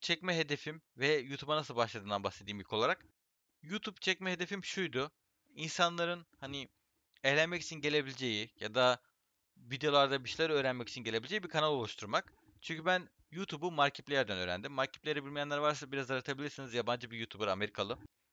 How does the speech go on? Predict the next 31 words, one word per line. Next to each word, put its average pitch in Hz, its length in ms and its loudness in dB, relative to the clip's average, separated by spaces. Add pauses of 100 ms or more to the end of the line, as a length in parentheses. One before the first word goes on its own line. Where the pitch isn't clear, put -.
Cidden 170 340 0
eğlence 143 420 2
amaçlı 120 320 2
videolar 104 260 0
çekiyordu 113 400 -6
ve 147 60 -2
hala 131 460 6
da 104 40 0
öyle. 104 340 0 (300)
Yani 110 320 -2 (240)
başkalarından 165 680 2
bakıp, 160 340 -6
"Lan 113 200 4
şu - 140 -2
adam 127 280 2
video 123 180 -2
çekiyor, 117 360 -4
ne 117 140 0
para 123 240 2
kazanmış, 113 440 0
şimdi 135 240 -2
altına 120 440 2
villa 127 280 4
almış, 123 380 4
araba 120 320 4
almış." 131 280 0
gibi 127 320 0 (500)
video 131 240 0
çekmeye 143 460 0
başlamak 135 460 2
yerine 131 380 2